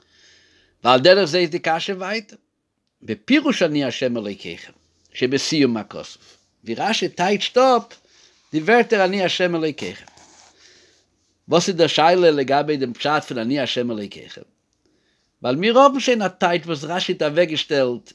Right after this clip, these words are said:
לגבי די ווערטער אני השם אלוקיכם. און דאס איז, דער רבי זאגט ווייטער, פירוש אני השם אלוקיכם, שבסיום הכוסף, כפירוש רש"י לפני דעם פסוק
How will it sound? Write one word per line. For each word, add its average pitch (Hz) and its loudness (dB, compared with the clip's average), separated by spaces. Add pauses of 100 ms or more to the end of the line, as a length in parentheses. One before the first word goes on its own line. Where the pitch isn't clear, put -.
(120)
לגבי 143 2
די 120 -6
ווערטער 135 0 (100)
אני 143 -2
השם 123 -4
אלוקיכם. 98 -10 (440)
און 120 -6
דאס 160 4
איז, 135 -8 (280)
דער 110 -4
רבי 160 -2
זאגט 135 -2
ווייטער, 85 -10 (1400)
פירוש 202 2
אני 151 2
השם 190 0
אלוקיכם, 156 -2
שבסיום 135 -6
הכוסף, 185 0
כפירוש 151 0
רש"י 151 0
לפני 139 -6
דעם 135 -2
פסוק 156 -6